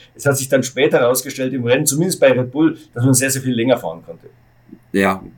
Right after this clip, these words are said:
Speaker 2: Mercedes war von der Pace her richtig gut dabei. Im dritten Training, äh,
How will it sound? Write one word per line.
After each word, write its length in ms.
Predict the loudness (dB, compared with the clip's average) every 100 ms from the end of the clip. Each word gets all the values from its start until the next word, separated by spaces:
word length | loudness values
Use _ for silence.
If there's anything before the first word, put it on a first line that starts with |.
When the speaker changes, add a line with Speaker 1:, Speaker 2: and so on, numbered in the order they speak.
| -4
Speaker 2:
Mercedes 420 | 0 0 0 0
war 140 | 0
von 100 | -2
der 80 | -4
Pace 300 | -4 -2 -2
her 120 | -2
richtig 280 | -4 -6 -4
gut 160 | 0 0
dabei. 400 | 0 0 -2 -4 -16 -16 -4
Im 80 |
dritten 280 | 2 2 0
Training, 500 | -4 -4 -4 -4 -6
äh, 380 | -2 -2 -2 -4